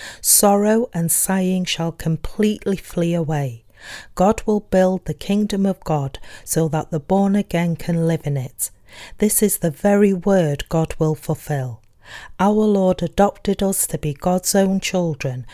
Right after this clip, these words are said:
by blotting out all our sins completely by the water and the blood. And he promised that he would build the millennial kingdom where the children of God will live. That is also the reward for all the hardships we have suffered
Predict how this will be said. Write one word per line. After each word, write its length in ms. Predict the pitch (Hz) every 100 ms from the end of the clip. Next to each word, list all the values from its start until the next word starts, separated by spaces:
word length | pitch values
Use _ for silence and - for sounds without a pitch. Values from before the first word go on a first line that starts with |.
| - -
by 220 | 160 156
blotting 560 | - 185 - - 160
out 280 | 147 143 139 -
all 300 | 202 202 196
our 220 | 190 196
sins 380 | - 196 180 -
completely 920 | - 175 - - 196 185 - 185 185 - -
by 180 | - 151
the 140 | 139 147
water 680 | - 180 185 - 190 190 - 160
and 240 | 160 156
the 80 | 151
blood. 460 | - 143 131 - - - - - -
And 200 | 170 -
he 140 | 175
promised 540 | 165 - 196 208 226 -
that 240 | 202 -
he 140 | 180
would 320 | 165 175 - -
build 300 | 185 180 -
the 80 |
millennial 640 | 160 160 160 190 214 196 180
kingdom 640 | - 175 175 165 175 170 - - -
where 180 | 156
the 140 | 147 156
children 560 | - 190 185 190 196
of 180 | 190 -
God 280 | 160 160 -
will 160 | 165 165
live. 540 | 160 151 143 - - - _ - - - -
That 280 | 196 220 226
is 140 | 214
also 400 | 202 202 - 180
the 180 | 165 160
reward 580 | 156 151 190 196 156 139
for 180 | - -
all 200 | 170 156
the 120 | 170
hardships 840 | - 190 196 202 - 143 - -
we 120 | 156
have 120 | 156
suffered 560 | - - 165 - 160